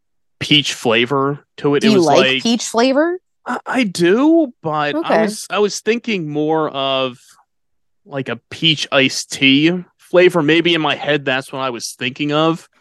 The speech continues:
Speaker 2: Okay, yeah, that's fair.
Speaker 1: Yeah, but it was, like, compared to,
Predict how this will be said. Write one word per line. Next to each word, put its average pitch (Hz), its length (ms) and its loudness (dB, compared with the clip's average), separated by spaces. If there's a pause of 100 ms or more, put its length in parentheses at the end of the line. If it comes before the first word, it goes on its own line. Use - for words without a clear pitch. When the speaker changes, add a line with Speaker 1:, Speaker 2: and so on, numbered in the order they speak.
(360)
Speaker 2:
Okay, 175 540 2
yeah, 151 440 -2
that's 165 280 -8
fair. 185 400 -6 (340)
Speaker 1:
Yeah, 117 140 -2
but 139 220 4
it 170 60 6
was, 170 180 4
like, 147 300 4 (180)
compared 226 460 4
to, 165 520 2